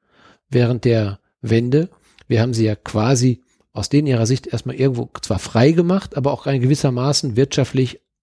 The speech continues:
annektiert. Ne? Wir haben sie ja erstmal eingenommen. Und sie haben nicht das Gefühl gehabt, sie konnten bestimmen, also konnten mitbestimmen.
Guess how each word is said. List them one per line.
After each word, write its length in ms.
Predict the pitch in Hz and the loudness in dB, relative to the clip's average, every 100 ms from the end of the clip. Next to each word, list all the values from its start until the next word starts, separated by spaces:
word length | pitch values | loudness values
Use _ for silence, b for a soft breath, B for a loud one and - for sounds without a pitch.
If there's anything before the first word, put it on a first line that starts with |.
| _ - | _ -8
annektiert. 640 | 120 117 - 120 78 - b b b b b | -4 -4 -2 -2 -2 -10 b b b b b
Ne? 180 | 113 110 | -4 0
Wir 100 | 113 | 2
haben 100 | 123 | 2
sie 100 | 120 | 2
ja 80 | 113 | 2
erstmal 320 | 117 127 - | 0 -2 -2
eingenommen. 500 | 117 110 82 73 73 b b b b b - | -2 -4 -8 -14 -18 b b b b b -8
Und 200 | 110 104 | -8 0
sie 120 | 113 | 2
haben 100 | 123 | 4
nicht 160 | 151 | 2
das 120 | 170 - | 0 -2
Gefühl 280 | - 156 | -2 2
gehabt, 260 | 143 131 - | 4 2 2
sie 40 | |
konnten 320 | 131 131 117 110 | -2 -2 -2 -4
bestimmen, 600 | 110 - 156 117 87 - - | -4 2 2 2 -6 -18 -12
also 180 | 104 101 | -8 -4
konnten 220 | 123 113 | -4 2
mitbestimmen. 680 | 151 - 110 - 101 73 | 0 0 -6 -6 -12 -14